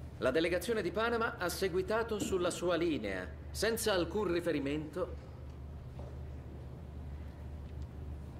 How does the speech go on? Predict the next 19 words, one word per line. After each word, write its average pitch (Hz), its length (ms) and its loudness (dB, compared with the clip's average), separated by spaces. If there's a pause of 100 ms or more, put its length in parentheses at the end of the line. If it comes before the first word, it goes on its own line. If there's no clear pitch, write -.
(260)
al 113 200 4
massacro 180 720 2
nordamericano 165 840 4
a 151 80 4
causa 165 360 4
del 131 160 2
quale 139 480 4
il 113 140 2
governo 131 500 4
di 120 140 -2
Panama 180 500 2
ha 160 120 2
rotto 170 380 2
le 156 140 4
relazioni 151 540 2
con 151 140 0
gli 127 120 0
Stati 135 380 0
Uniti. 92 360 -10